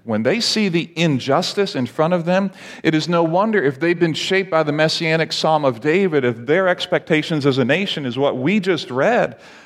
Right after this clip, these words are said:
This isn't life, liberty, and pursuit of happiness. This isn't everyone is created equal. This isn't this at all. This isn't endow your king with justice, O God. In fact, here's what the, the prophets were seeing.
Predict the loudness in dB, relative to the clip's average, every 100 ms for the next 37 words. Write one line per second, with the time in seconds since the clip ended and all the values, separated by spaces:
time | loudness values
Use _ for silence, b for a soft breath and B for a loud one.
0 | B B _ -2 -2 0 -2 0 0 0
1 | -2 0 0 0 -2 -6 -4 -2 0 0
2 | 0 -6 -6 b b -4 -2 0 0 0
3 | 0 2 0 0 -2 -4 -2 -2 -2 -4
4 | -4 -4 -6 b b -2 0 0 2 2
5 | 2 2 2 0 -6 -4 -2 0 0 2
6 | 0 2 2 2 2 0 0 0 0 0
7 | 0 0 -2 0 0 2 0 0 -2 -2
8 | 0 -2 0 0 0 -2 B B B B
9 | -4 0 0 0 -2 -4 -4 0 0 0
10 | -6